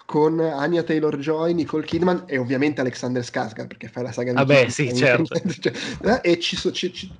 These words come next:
Speaker 1: ci sono, allora, attenzione, perché Alexander Skarsgård, il suo personaggio si chiama Hamlet.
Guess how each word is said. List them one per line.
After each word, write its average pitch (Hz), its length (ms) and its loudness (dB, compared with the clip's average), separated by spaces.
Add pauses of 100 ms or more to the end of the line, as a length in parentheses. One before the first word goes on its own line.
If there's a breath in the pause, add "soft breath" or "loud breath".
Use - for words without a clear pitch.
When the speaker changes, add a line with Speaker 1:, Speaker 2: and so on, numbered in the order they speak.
Speaker 1:
ci - 160 -6
sono, 160 440 0
allora, 160 260 2
attenzione, 131 640 -4
perché 127 380 -6 (300 loud breath)
Alexander 196 480 2
Skarsgård, 233 400 0
il 190 60 -2
suo 160 120 -6
personaggio 170 360 -2
si 160 80 -2
chiama 143 360 2
Hamlet. 127 680 -2